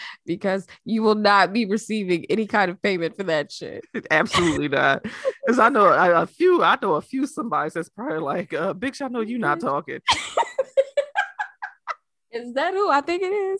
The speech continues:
Speaker 1: I know that ain't who I think it is.
Speaker 2: <laughs> I know that ain't who I think it is.
Speaker 1: <laughs>
Speaker 2: Talking all that shit, huh?
Speaker 1: Uh, well, ooh, man, I, I know, I, you know,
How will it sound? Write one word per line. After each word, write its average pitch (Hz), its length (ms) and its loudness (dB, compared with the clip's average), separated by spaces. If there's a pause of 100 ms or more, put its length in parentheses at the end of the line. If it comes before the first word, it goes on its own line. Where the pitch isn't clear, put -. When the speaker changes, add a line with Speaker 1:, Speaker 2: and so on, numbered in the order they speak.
(120)
Speaker 1:
I 330 140 4
know 466 200 4
that 302 180 8
ain't 277 180 6 (100)
who - 60 -4
I 302 120 2 (120)
think 269 200 -2
it 269 140 -8
is. - 180 -20 (500)
Speaker 2:
<laughs> - 460 -20 (960)
I 339 120 -2
know 427 140 -2
that 381 160 2
ain't 320 80 2
who 330 100 4
I 233 120 8
think 277 240 -6
it 226 80 -4
is. 160 320 -2 (220)
Speaker 1:
<laughs> - 1000 -10
Speaker 2:
Talking 339 240 -2
all 262 120 0
that 247 200 -2
shit, 214 300 -4
huh? 175 320 -2 (680)
Speaker 1:
Uh, 220 400 -2
well, 277 440 -2 (120)
ooh, 226 100 -8
man, 196 600 -2 (200)
I, 277 280 6 (100)
I 240 300 2
know, 190 480 0
I, 147 300 -4 (100)
you 185 200 -8
know, 165 420 -8